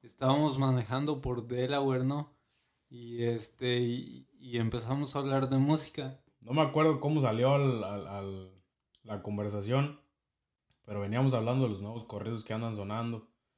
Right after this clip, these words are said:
Speaker 2: y, y de otra, otra música, ¿no? Y te di mi punto de vista, pues, de las, de la situación y,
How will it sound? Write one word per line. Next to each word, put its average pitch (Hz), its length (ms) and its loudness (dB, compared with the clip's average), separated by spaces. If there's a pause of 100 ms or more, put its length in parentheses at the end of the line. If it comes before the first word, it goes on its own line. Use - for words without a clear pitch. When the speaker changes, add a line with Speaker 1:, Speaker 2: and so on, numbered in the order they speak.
(360)
Speaker 2:
y, 101 600 -4
y 104 140 -6
de 113 120 0
otra, 151 400 4
otra 139 340 0
música, 131 400 0
¿no? 135 300 -4 (340)
Y 113 120 -20
te 113 100 -10
di 123 100 2
mi 143 120 4
punto 139 320 0
de 127 60 6
vista, 135 400 2
pues, 139 160 2
de 143 60 4
las, 104 260 0
de 104 100 -4
la 98 120 -2
situación 110 720 2
y, 107 320 -2